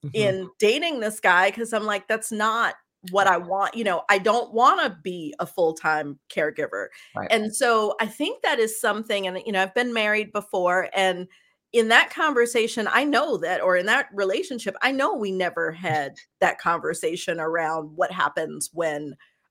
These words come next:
Speaker 2: our parents age. A-, and so
Speaker 1: Mm-hmm.
Speaker 2: I think you just added another dynamic of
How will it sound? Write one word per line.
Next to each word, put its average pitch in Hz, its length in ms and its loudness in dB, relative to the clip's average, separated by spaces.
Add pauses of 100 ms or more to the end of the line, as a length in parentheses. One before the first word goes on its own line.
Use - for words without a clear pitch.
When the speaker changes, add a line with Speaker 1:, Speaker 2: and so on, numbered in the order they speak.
Speaker 2:
our 175 120 6
parents 170 560 -4
age. 160 380 -6
A-, 165 200 0
and 185 180 0
so 190 340 6
Speaker 1:
Mm-hmm. - 140 0
Speaker 2:
I 180 80 -2
think 285 280 -2
you 220 80 -6
just 202 260 -4
added 202 320 6
another 202 380 4
dynamic 185 580 2
of 180 240 0